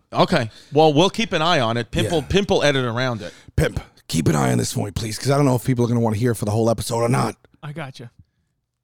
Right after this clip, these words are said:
Speaker 1: Email the podcast, hey babe podcast at gmail dot com. So we go to the Knicks game.
Speaker 2: Yeah.
Speaker 1: Me and Pimp. First of all, like,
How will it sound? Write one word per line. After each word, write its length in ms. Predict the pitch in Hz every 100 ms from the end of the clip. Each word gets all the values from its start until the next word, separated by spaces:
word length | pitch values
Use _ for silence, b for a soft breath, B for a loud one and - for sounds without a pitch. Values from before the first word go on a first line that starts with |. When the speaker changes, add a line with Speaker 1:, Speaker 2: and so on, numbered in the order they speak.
| _ _ _ _
Speaker 1:
Email 220 | 139 175 165
the 80 |
podcast, 480 | 139 160 156 151 113
hey 140 | 151 147
babe 200 | 151 147
podcast 400 | 147 143 147 139
at 100 | 117
gmail 300 | 143 139 135
dot 180 | 139 127
com. 240 | 143 107 - - B B B B B
So 140 | - 127
we 100 | 117
go 140 | 143
to 80 | 160
the 80 | 170
Knicks 240 | 135 -
game. 300 | - 107 131 -
Speaker 2:
Yeah. 220 | 135 104
Speaker 1:
Me 140 | 131
and 100 | 143
Pimp. 320 | 123 120 113 - -
First 300 | - 165 -
of 100 | 113
all, 280 | 107 107 110 - - _ _ _ _
like, 360 | 127 123 117